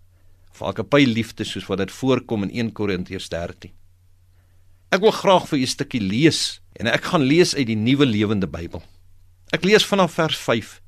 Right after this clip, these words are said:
"Die liefde is geduldig en vriendelik. Die liefde is nie jaloers nie. Die liefde blaas nie sy eie beel nie. Is nie vol van homself nie.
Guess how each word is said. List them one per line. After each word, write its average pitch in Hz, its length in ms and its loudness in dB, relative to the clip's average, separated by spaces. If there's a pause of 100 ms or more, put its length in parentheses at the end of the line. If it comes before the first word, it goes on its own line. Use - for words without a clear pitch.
(540)
"Die 101 120 -4
liefde 151 360 0
is - 140 0
geduldig 113 600 0
en 85 80 -8
vriendelik. 120 580 -4 (720)
Die 95 100 -10
liefde 190 260 2
is 180 160 2
nie 190 80 0
jaloers 120 540 0
nie. 117 180 -6 (720)
Die 90 120 -10
liefde 113 300 0
blaas 113 420 4
nie 160 60 -2
sy 143 140 -2
eie 127 260 0
beel 113 340 -4
nie. 110 180 -10 (720)
Is - 140 -4
nie - 100 0
vol 180 280 4
van 151 160 0
homself 135 540 0
nie. 87 160 -12